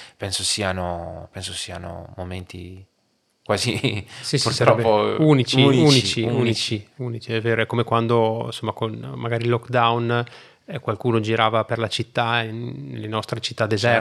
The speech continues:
Speaker 1: Certo.
Speaker 2: quindi già nel, nel piccolo del, delle nostre città, insomma,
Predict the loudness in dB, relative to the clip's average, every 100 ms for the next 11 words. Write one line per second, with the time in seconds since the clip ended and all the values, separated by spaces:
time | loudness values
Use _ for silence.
0 | 0 -4 -2 0 0 0 -2 -6 -6 -6
1 | -4 -6 -4 -4 -4 -4 -8 -8 -8 -8
2 | -6 -8 -8 -12 -10 -6 -6 -6 -8 -8